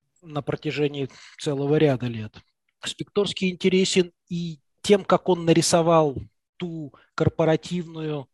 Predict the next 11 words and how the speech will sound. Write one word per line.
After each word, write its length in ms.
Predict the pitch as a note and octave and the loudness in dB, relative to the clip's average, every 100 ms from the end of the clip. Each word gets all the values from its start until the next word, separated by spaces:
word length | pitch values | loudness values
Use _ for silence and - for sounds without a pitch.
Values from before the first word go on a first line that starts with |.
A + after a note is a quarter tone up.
| _ | _
культуру 800 | - E3 D#3 F3 E3 D#3 D3 C3+ D3 | -6 -6 -4 -4 -2 -2 -2 -6 -10
Университета 580 | D3+ D3+ - E3 D3+ | -4 -4 0 0 0
Святого 480 | - D#3 D#3 D3 C#3 | -2 -4 -2 0 2
Владимира, 480 | D3 D3 F3+ F#3 E3 | 2 2 0 0 -2
в 100 | - | -2
которой 400 | D#3 - F3 E3 | -4 -2 -2 0
он 80 | D3 | -2
оказался 460 | C#3 D3 D3 C3 | 0 2 2 0
сначала 400 | - D3 D3+ C#3 | -8 -8 -4 -4
как 220 | C3 C3+ - | -4 -6 -4
профессор, 580 | C#3+ - F3 F3 A3 | -4 -2 -4 -4 -8